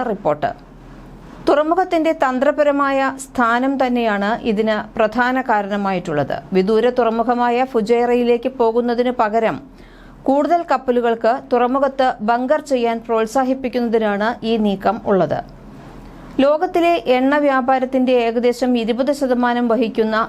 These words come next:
നിർണായക ജലപാതയായ ഹോർമുസ് കടലിടുക്കിലാണ് ഖേഷ്ട ദ്വീപ് സ്ഥിതി ചെയ്യുന്നത്. ദ്വീപിൽ സ്ഥിതി ചെയ്യുന്ന സലാഖ് തുറമുഖം പ്രധാന ഷിപ്പിംഗ് റൂട്ടുകളിൽ നിന്ന് അഞ്ച് മൈൽ മാത്രം അകലെയാണ് എന്നതിനാൽ ഇത് ബങ്കറിംഗ് സേവനങ്ങൾക്ക്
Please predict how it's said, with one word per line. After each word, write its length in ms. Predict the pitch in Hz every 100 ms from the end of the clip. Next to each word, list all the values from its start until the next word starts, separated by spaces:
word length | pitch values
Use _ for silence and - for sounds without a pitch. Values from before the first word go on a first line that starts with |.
| -
നിർണായക 520 | 214 220 254 254 262
ജലപാതയായ 960 | 254 226 220 220 220 226 226 220 214 220 -
ഹോർമുസ് 560 | 226 226 233 254 262 240
കടലിടുക്കിലാണ് 840 | 208 233 226 214 220 202 185 185 226 - - - - - -
ഖേഷ്ട 360 | 254 247 247 269 277 269 202
ദ്വീപ് 280 | 220 214 262
സ്ഥിതി 240 | 262 208 190
ചെയ്യുന്നത്. 420 | 190 180 170 - - - - - - - - - 196
ദ്വീപിൽ 300 | 240 247 285
സ്ഥിതി 200 | 269 240 240
ചെയ്യുന്ന 340 | 262 254 254 262 294
സലാഖ് 440 | 302 247 254 262 269
തുറമുഖം 440 | 269 240 240 233 247 277
പ്രധാന 380 | 240 233 254 262 269 -
ഷിപ്പിംഗ് 440 | 285 - 269 269
റൂട്ടുകളിൽ 400 | 254 254 247 247 233
നിന്ന് 220 | 226 254 - -
അഞ്ച് 260 | 233 240 269
മൈൽ 180 | 254 254 240
മാത്രം 300 | 220 220 247 262
അകലെയാണ് 500 | 220 208 196 196 220 226 226
എന്നതിനാൽ 460 | 214 196 196 190 269 - - - - - -
ഇത് 160 | 247 247 233 -
ബങ്കറിംഗ് 540 | 233 254 254 285 294 294
സേവനങ്ങൾക്ക് 680 | 262 226 233 226 226 226